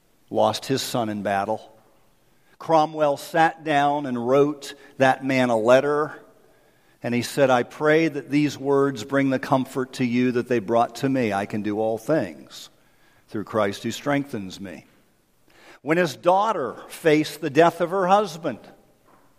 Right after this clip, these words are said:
and financial disrepair, he wrote her a letter. And he said,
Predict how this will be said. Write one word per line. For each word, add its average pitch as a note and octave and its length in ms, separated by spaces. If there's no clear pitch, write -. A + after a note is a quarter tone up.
and B2 100
financial F3+ 600
disrepair, F3 920
he E3 120
wrote E3 280
her F#3 100
a F#3+ 60
letter. G#3 600
And G#2+ 100
he B2 100
said, B2 540